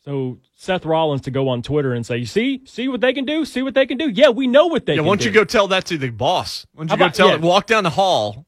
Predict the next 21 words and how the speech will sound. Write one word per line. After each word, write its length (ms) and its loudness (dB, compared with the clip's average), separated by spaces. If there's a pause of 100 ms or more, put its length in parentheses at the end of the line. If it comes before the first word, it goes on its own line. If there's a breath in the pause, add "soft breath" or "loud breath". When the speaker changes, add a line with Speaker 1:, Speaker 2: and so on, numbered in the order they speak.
(120)
Speaker 1:
How 100 -4
about 220 0
you 60 -2
go 160 6
to 80 2
Gorilla 640 2 (320)
and 140 -8
say, 140 0
"Hey, 260 0
how 140 0
about 180 2
we 100 -2
put 200 -2
these 160 -4
guys 260 0
in 80 -2
a 40 -2
bigger, 280 -4
bigger 280 -4
spotlight 580 -4
then?" 180 -20